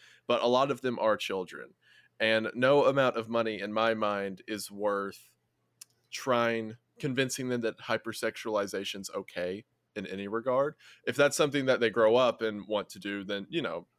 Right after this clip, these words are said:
obviously whatever the issue is, but I don't want someone who may be seen as a trustworthy figure, which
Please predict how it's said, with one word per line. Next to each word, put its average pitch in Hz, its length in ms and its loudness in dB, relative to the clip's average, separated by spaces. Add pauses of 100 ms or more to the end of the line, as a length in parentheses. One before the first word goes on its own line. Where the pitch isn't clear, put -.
(180)
obviously 101 500 -2
whatever 98 320 0
the 98 160 -4
issue 107 240 -2
is, 101 160 -6 (240)
but - 140 -2
I 123 100 4
don't 120 160 2
want 117 200 -2
someone 117 420 -2
who 113 120 -8
may 110 200 -4
be 107 120 -12
seen 107 440 -8 (720)
as 113 100 -4
a 113 60 -6
trustworthy 107 540 -2
figure, 123 460 0 (280)
which - 260 -4